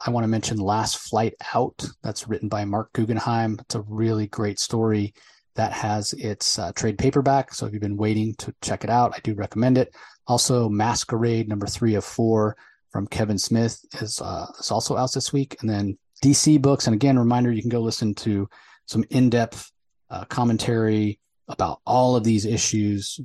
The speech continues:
uh, that Rocky from Comic Boom and I did on our D C Spotlight on Tuesday. So we've got the latest Batman One Bad Day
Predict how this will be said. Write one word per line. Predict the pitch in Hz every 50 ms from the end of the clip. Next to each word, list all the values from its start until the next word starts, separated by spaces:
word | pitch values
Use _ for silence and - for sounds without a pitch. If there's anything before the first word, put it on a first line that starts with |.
| 123 262 -
uh, | - 92 87 87 98
that | 98 - 95
Rocky | 107 104 104 104 104 - 107 104
from | - - 110
Comic | 107 - 113 110 104 -
Boom | - 117 107 104
and | 104
I | 104 101
did | 95 107 104 101 98
on | - - 104 95 92
our | 92 92 92
D | 117 110
C | - - 110
Spotlight | - - 113 - 104 104 95
on | 90
Tuesday. | - - 170 143 - 156 139 135 127 - - - - - _ _
So | - - 117
we've | 117 113 -
got | - 120 113 110 107 104 101 - - - - -
the | 120
latest | 113 117 117 113 107 -
Batman | - 120 113 107 117 113 110 107
One | 107 113 117 113
Bad | 107 110 107 104 101 101
Day | - 110 110 120 135 143 143